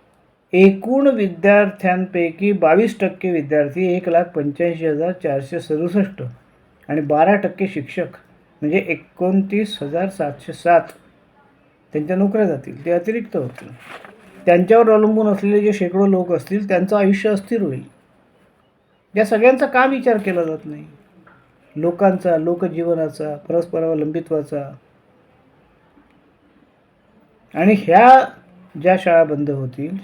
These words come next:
समूहीकरणाच्या नावावरती आणि समूह शाळा जिथे असतील,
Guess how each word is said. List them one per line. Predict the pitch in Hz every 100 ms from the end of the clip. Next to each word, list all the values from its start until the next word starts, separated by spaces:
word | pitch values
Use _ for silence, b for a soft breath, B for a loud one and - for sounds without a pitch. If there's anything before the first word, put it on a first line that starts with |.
| -
समूहीकरणाच्या | 147 156 151 143 143 139 139
नावावरती | 131 131 131 127 - 143 202 _ _ _ _ _ _ _ _ _ _ _ -
आणि | 170 196
समूह | 196 208 254 262
शाळा | 226 208
जिथे | 196 175 185
असतील, | 151 123 - 139